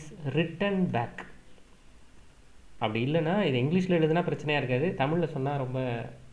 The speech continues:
கோவமா பண்ற மாதிரி இருக்கும். Thrown back. Product two is thrown back. அவ்வளவுதான். ஏன் ப்ராடக்ட் டூ is thrown back? My normal flow is disturbed.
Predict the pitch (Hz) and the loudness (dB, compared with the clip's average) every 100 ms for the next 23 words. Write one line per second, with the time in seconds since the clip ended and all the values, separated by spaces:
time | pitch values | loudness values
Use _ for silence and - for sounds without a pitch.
0 | - 135 135 131 135 127 117 113 123 110 | -6 0 0 2 0 0 -2 -2 -4 -4
1 | 120 - - - - - - 175 196 180 | -8 -10 -16 -18 -18 -18 0 4 4 2
2 | - - - - - - - - - - | -4 -10 -16 -20 -20 -20 -20 -20 -20 -4
3 | 123 139 156 135 - 196 196 180 - 170 | 2 4 4 2 4 4 6 2 2 4
4 | 175 131 110 - - - - - - 135 | 4 2 -2 -6 -16 -20 -20 -20 -4 0
5 | 117 113 117 - - - - - 151 214 | 0 -2 -8 -12 -20 -20 -16 0 6 8
6 | 269 247 180 - 170 190 196 202 208 190 | 8 4 0 -2 4 4 4 2 2 2
7 | - 180 165 120 - - - 131 123 135 | 2 4 4 0 -2 -10 4 6 8 6
8 | 175 214 196 175 165 160 143 139 208 226 | 6 4 2 0 0 0 -2 0 -2 -2